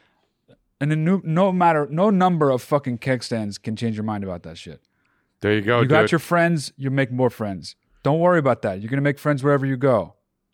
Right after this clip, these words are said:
Speaker 2: So he's basically saying, should he go to this school to, and leave
Speaker 1: How do
Speaker 2: his
Speaker 1: I, how do I leave temptation at the door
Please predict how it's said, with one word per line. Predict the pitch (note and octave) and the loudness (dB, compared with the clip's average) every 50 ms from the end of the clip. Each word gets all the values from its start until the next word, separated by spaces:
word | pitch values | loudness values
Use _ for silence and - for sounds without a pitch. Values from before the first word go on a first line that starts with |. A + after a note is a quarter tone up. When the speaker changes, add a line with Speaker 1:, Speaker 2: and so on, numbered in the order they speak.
| _ _ _ _ - _ _ _ _ _ _ _ | _ _ _ _ -20 _ _ _ _ _ _ _
Speaker 2:
So | - - - | -18 -12 -10
he's | A#2+ C3 C#3 C3 - | -8 -6 -6 -8 -6
basically | - D3 C3+ A#2+ C3 B2+ A#2+ | -4 -4 -2 -2 -4 -8 -8
saying, | A2 - C3+ B2+ A#2+ A2 | -4 -2 0 0 0 -2
should | - - - C#3 C3+ B2 | -6 -4 -2 0 0 2
he | B2+ B2+ | 0 -2
go | A#2 G#2 A#2 A#2+ B2 B2 B2 | -2 0 2 2 2 2 2
to | A#2+ A2+ | -2 -2
this | A2 A2+ G#2+ | -4 -4 -4
school | - - - - - C#3+ D3 C#3 A#2 G#2+ G#2+ A#2 A2+ _ _ _ _ _ _ _ _ _ _ - | -4 -6 -8 -4 -2 0 0 2 2 2 2 0 -2 _ _ _ _ _ _ _ _ _ _ -4
to, | - B2+ A#2 A2+ | -2 -2 -2 0
and | - A#2 A#2 A#2 | -2 -4 -2 2
leave | B2+ C3 | 4 4
Speaker 1:
How | D#3 D#3 | 4 6
do | E3 | 6
Speaker 2:
his | D#3+ | 6
Speaker 1:
I, | D#3 D#3 D#3 D3+ C#3+ C3+ A#2+ - _ _ _ _ _ | 6 6 6 4 4 0 -2 -6 _ _ _ _ _
how | - C#3 D3 | -2 0 2
do | D#3+ E3+ E3 | 4 4 6
I | D#3+ D3+ C#3+ C#3 B2+ A#2 - _ _ _ _ | 6 6 4 2 0 -2 -6 _ _ _ _
leave | - A2+ A2+ A#2+ B2 C3+ C#3 C#3 C3+ B2 A#2+ B2+ - | -8 -4 -2 -2 0 2 2 2 0 -2 -4 -10 -10
temptation | - - B2 A#2+ A2+ - B2 B2 B2+ A#2+ - - A2 G2+ G2 G2 F#2 | -4 -2 -2 -2 -2 -2 -2 -2 -2 -2 -2 -4 -2 -2 -2 -4 -6
at | - G#2 A2 - | -6 -10 -8 -8
the | A#2 G#2+ | -8 -6
door | G#2 A#2+ A#2 A2+ A2+ A2+ A2 G#2 F#2+ | -2 -2 0 0 0 0 0 -2 -4